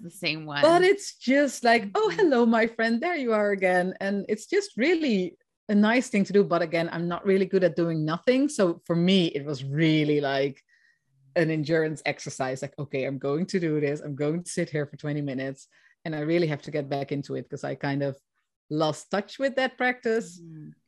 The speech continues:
Speaker 2: But it is really an easy way to, just to get familiar with being in nature. And I think if you do that a lot, then it gets easier to take the next step and to maybe go on a forest bathing walk.
Speaker 1: Yeah.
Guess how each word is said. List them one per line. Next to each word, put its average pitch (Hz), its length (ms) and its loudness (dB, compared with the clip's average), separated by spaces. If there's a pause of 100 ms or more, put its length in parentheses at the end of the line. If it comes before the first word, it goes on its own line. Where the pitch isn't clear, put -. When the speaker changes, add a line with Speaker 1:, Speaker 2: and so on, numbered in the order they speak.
(340)
Speaker 2:
But 233 140 6
it 254 100 4
is 262 340 2
really 220 600 0
an 190 160 -2
easy 208 380 2
way 160 360 4 (120)
to, 156 380 0 (280)
just - 380 -2
to 214 80 -2
get 185 340 2
familiar 170 480 2
with 147 160 -4 (120)
being 151 520 0 (260)
in 165 180 0
nature. 151 600 -2
And 147 140 -6
I 147 60 -6
think 185 260 -2
if - 100 -12
you 160 100 -4
do 170 180 2
that 175 180 2
a 151 40 -2
lot, 151 380 -2 (640)
then 165 220 2
it 156 80 -6
gets 156 320 -2
easier 180 560 0
to 143 120 -12
take 156 360 -2
the 143 80 -4
next 165 480 -2
step 143 420 -6
and 139 200 -4
to 143 100 -6
maybe 139 240 -4
go 135 260 0
on 135 80 -4
a 143 60 -6
forest 143 340 -8
bathing 139 300 -4
walk. 131 300 -6
Speaker 1:
Yeah. 135 200 -12